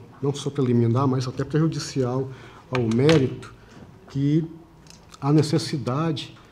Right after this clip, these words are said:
de que se, é, faculte ao gestor a possibilidade de se manifestar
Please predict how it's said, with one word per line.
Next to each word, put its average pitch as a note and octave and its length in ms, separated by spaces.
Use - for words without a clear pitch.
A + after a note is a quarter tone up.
de A2+ 160
que C#3+ 160
se, D3+ 840
é, A#2+ 960
faculte D3 840
ao A#2 640
gestor D3 760
a A2+ 80
possibilidade C3+ 840
de B2 140
se F3+ 500
manifestar D3 1000